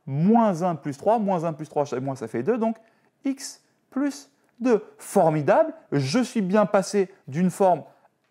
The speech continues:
euh, trois x moins un au carré moins vingt-sept à une forme trois facteur de x moins quatre, facteur de x plus deux. Donc ce que j'ai en fait ici, ça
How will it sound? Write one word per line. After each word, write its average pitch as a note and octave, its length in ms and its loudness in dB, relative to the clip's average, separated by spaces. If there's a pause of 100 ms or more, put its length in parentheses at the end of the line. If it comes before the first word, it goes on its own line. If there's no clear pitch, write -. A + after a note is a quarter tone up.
euh, C3+ 160 6
trois G3+ 420 2
x F#3 160 -8
moins E3+ 200 -2
un E3 60 2
au D#3 60 0
carré D#3 220 2
moins C#3+ 160 0
vingt-sept C3 460 -2 (160)
à F3 80 2
une E3 100 -2
forme A3 300 0
trois A3 320 -2
facteur G3+ 340 -4
de F#3 140 -4
x G#3+ 220 -6
moins E3 160 -2
quatre, A#3 280 0 (180)
facteur C4 360 -2
de G#3+ 120 -6
x A#3 160 -8
plus B3 200 -6
deux. G3+ 180 -2 (220)
Donc G#3+ 260 0 (240)
ce - 100 -20
que A#3 160 0
j'ai G#3 220 0
en E3+ 140 2
fait F3 280 -2 (140)
ici, D4+ 420 -4 (380)
ça G#3 400 -4